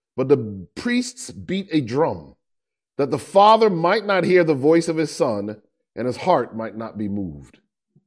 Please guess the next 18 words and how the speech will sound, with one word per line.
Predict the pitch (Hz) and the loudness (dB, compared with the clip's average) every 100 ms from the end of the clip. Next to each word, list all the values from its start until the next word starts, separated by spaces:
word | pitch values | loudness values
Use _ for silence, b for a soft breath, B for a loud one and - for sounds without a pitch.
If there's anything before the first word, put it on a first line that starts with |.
| _ _ _ _ _ | _ _ _ _ _
This | 92 104 196 - - | 0 6 6 4 -6
is | - 135 | -4 -2
what | 131 139 127 | 2 2 2
he | 135 | -2
brought | 110 139 113 101 - _ _ _ _ | 0 2 2 -2 -12 _ _ _ _
into | 160 165 156 143 | -2 0 0 0
the | 120 | -2
house | - 156 110 98 - | -4 -4 -4 -4 -10
of | 101 82 | -10 -10
God. | 78 98 73 65 _ _ _ _ _ _ _ _ _ _ _ _ _ _ - | -10 -10 -10 -16 _ _ _ _ _ _ _ _ _ _ _ _ _ _ 2
This | 185 190 | 2 4
is | 156 | 4
what, | 156 135 - - 104 | 4 2 -6 -12 -10
this | 110 170 226 | 0 0 0
is | 220 | -2
what | 214 220 | -2 -2
Manasseh | 202 196 196 208 | 0 0 0 -2
did | 156 135 123 131 | 0 2 2 -2